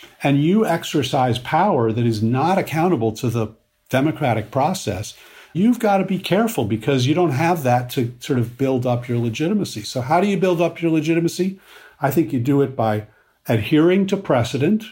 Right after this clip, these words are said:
which makes it harder to overturn precedent, by not getting too far out from where the people are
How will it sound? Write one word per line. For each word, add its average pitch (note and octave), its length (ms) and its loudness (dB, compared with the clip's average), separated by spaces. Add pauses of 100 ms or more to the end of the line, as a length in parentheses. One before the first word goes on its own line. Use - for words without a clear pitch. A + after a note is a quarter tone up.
(160)
which A#2+ 180 -6
makes B2 200 0
it G#2 100 -2
harder A#2 300 2
to A#2 60 -2
overturn A2 680 -2
precedent, A2 460 -8 (340)
by B2 160 4
not C#3+ 360 2
getting E3 360 2
too F3 220 0
far C#3+ 320 2
out C3 300 0
from C#3 180 0
where B2+ 180 2
the A#2+ 100 -2
people B2 420 -2
are A2+ 400 -2